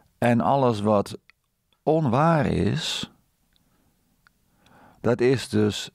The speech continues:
geen woord, dat is geen taal. Maar ik heb zo'n man, eh, afgezeken,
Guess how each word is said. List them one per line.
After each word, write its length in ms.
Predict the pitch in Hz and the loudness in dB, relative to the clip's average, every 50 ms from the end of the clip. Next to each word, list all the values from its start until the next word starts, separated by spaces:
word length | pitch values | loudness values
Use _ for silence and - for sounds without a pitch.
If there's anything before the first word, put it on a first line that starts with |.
| _ _ _ _ _ _ _ _ _ _ _ _ _ | _ _ _ _ _ _ _ _ _ _ _ _ _
geen 520 | - - 110 113 165 160 147 123 104 - - | -8 -4 -2 0 2 2 4 4 2 0 -2
woord, 600 | - 95 131 143 123 87 - - - - - - - | -2 0 0 0 0 -2 -4 -6 -12 -16 -18 -10 -6
dat 100 | - 101 | -4 -4
is 80 | 95 - | -2 -2
geen 380 | - - 156 151 139 110 95 | -2 -2 0 0 0 0 0
taal. 560 | - 139 131 120 104 80 - - - 87 85 - _ _ _ _ _ _ _ _ _ _ _ _ _ _ _ _ _ _ _ _ _ _ _ _ _ _ _ _ _ _ _ _ _ _ _ _ _ _ _ _ _ _ _ _ _ _ _ _ _ _ _ _ _ _ _ _ _ _ _ _ _ _ _ _ _ _ _ _ _ _ _ _ _ _ _ _ _ _ _ _ _ _ _ _ _ _ _ _ _ _ _ _ _ _ _ _ _ _ _ _ - | 0 -2 -2 -2 -2 -4 -4 -8 -10 -12 -12 -16 _ _ _ _ _ _ _ _ _ _ _ _ _ _ _ _ _ _ _ _ _ _ _ _ _ _ _ _ _ _ _ _ _ _ _ _ _ _ _ _ _ _ _ _ _ _ _ _ _ _ _ _ _ _ _ _ _ _ _ _ _ _ _ _ _ _ _ _ _ _ _ _ _ _ _ _ _ _ _ _ _ _ _ _ _ _ _ _ _ _ _ _ _ _ _ _ _ _ _ _ -2
Maar 180 | 117 123 135 135 | 0 2 2 2
ik 100 | 131 120 | 2 0
heb 160 | 156 160 - | 0 -2 -2
zo'n 520 | - - 131 127 127 127 120 123 120 117 | 0 0 2 2 4 2 2 2 4 4
man, 420 | 117 117 127 143 151 156 156 151 147 | 4 4 4 2 2 0 0 0 0
eh, 840 | 127 127 127 123 117 117 117 113 110 110 107 107 107 104 104 98 - | 0 2 2 2 4 4 4 4 4 2 2 2 2 2 0 0 0
afgezeken, 1160 | - - 139 131 - - - 117 - - 120 123 127 131 131 131 - 156 156 165 170 165 | -2 -2 -4 -4 -4 -4 -4 -2 -2 0 0 2 2 0 0 -2 -2 0 2 2 2 0